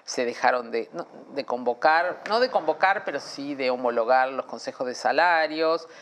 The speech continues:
o sea, la negociación salarial que con la vuelta a, de la, a la democracia se, se había reinstalado, en los noventa se dejó de,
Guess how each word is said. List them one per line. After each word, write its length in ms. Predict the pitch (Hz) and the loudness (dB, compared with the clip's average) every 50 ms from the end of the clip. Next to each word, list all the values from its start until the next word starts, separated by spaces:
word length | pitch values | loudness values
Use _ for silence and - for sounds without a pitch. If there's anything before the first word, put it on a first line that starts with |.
| - - - - | -20 -20 -12 -12
o 60 | 127 | -10
sea, 220 | - - 135 123 | -4 0 0 0
la 140 | 120 120 123 | 2 0 -2
negociación 600 | 127 127 123 135 131 - 127 120 - - 143 143 | -4 0 0 0 0 0 -4 -6 -4 -4 -4 -4
salarial 680 | - - 135 131 127 120 120 127 143 143 147 147 143 - | 0 0 2 2 2 2 2 4 4 4 4 2 -2 -6
que 320 | - 123 110 110 107 - - _ _ _ _ _ _ | -8 -6 -6 -6 -6 -8 -12 _ _ _ _ _ _
con 180 | - 117 107 101 | -6 -6 -4 -2
la 80 | 104 | -2
vuelta 500 | 104 110 120 120 117 - 120 113 110 - - | 0 0 0 -2 0 0 2 2 2 0 -2
a, 220 | 113 117 - - | -4 -6 -6 -4
de 160 | 113 120 120 | -4 -4 0
la, 160 | 120 117 113 | 0 2 0
a 180 | 107 - 113 117 | 0 0 -2 -2
la 120 | 117 117 | -2 0
democracia 800 | 117 117 120 117 110 - 147 139 139 139 - - 139 127 113 110 - - - - _ | -2 -2 -4 -6 -4 0 2 2 2 2 -2 -4 -2 -2 -2 -2 -4 -10 -20 -20 _
se, 200 | _ - - 117 113 107 - - | _ -4 -4 -2 -2 -4 -8 -8
se 100 | - 127 | -4 -2
había 240 | 117 117 127 127 123 | -2 0 2 2 2
reinstalado, 760 | 123 127 123 120 - - 110 120 131 131 139 147 156 156 156 147 | 2 0 -4 -6 -4 -4 0 4 4 4 4 4 2 2 0 -4
en 80 | 131 | -6
los 100 | 127 110 | -8 -4
noventa 800 | 117 117 117 123 127 127 123 - 123 117 110 110 110 104 104 104 101 | -2 -2 0 0 -2 -2 -2 0 0 0 2 0 0 -2 -2 -4 -6
se 320 | - - 113 107 107 98 98 113 107 95 95 | -8 -8 -8 -8 -8 -8 -10 -16 -18 -18 -12
dejó 360 | 110 113 - - - 131 127 | -12 -10 -10 0 2 2 2
de, 320 | 123 120 113 107 104 107 | 2 0 -4 -6 -8 -12